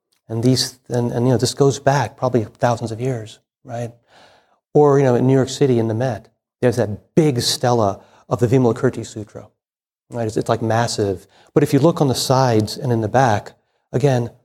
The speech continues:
row after row after row after row of reliefs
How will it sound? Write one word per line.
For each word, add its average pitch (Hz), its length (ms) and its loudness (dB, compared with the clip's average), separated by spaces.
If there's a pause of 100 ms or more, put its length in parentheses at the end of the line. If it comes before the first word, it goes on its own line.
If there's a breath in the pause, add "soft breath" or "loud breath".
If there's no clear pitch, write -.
(120)
row 113 480 0
after - 260 -8
row 120 360 0
after 110 260 -10
row 117 400 0
after 113 320 -8
row 120 640 0 (460 soft breath)
of 117 160 0
reliefs 120 520 0